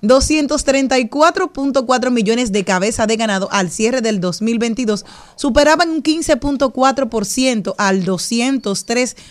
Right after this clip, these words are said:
millones de personas que habitan en el país. Para que tengan una idea, Brasil es el país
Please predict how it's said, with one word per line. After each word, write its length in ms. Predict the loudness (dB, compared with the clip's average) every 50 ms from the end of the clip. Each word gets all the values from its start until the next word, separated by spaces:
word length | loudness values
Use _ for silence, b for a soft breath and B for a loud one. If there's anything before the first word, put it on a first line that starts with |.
| B B B
millones 500 | 0 0 2 2 0 0 0 0 -2 0
de 140 | 0 -2 0
personas 500 | 0 -2 -2 -2 -2 -2 -2 -2 -4 -4
que 160 | -4 -4 -4
habitan 460 | -4 -2 -2 -4 -4 -4 -4 -4 -4 -4
en 100 | -2 -2
el 140 | -2 -2 -2
país. 380 | -2 -2 0 0 -2 -4 B B B B B B
Para 140 | -2 0 0
que 100 | 0 0
tengan 320 | 0 -2 0 0 0 0
una 160 | 0 0 0 -2
idea, 320 | -2 -2 -2 -2 -2 -4 b b b b b _ _ _ _ _ -2
Brasil 540 | 0 2 4 4 2 2 -2 -2 -4 -4 -4 -4
es 160 | -4 -2 0
el 140 | 0 0 2
país 340 | 4 2 4 2 0 -4